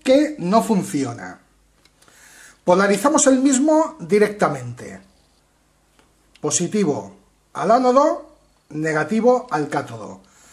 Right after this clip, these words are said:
Este diodo averiado nos da cero coma cero cinco, estaría en la escala de ohmios, pero realmente es voltios lo que nos está dando en el indicador, lo que nos está dando en el display.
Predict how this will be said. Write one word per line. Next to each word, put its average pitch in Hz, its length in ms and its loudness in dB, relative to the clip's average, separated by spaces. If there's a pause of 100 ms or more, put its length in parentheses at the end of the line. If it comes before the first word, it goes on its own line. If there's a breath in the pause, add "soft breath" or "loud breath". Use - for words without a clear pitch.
(420 soft breath)
Este 214 300 0
diodo 156 260 2
averiado 165 580 2
nos 156 240 -6
da 226 280 0
cero 233 380 0
coma 254 520 0
cero 233 600 0
cinco, 240 800 -2 (560 soft breath)
estaría 156 400 -2
en 151 60 0
la 139 80 -2
escala 139 320 -4
de 160 140 -2
ohmios, 220 340 -2
pero 147 200 -6
realmente 170 600 -2
es - 260 -6
voltios 143 640 -2
lo 135 140 -8
que 139 80 -8
nos 139 180 -8
está 165 220 -8
dando 240 440 0
en 147 120 -8
el 135 520 -6 (500 loud breath)
indicador, 139 580 -6
lo 123 80 -12
que 131 100 -10
nos 131 200 -14
está 170 220 -10
dando 190 240 -2
en 202 60 -4
el 139 100 -6
display. 117 520 -14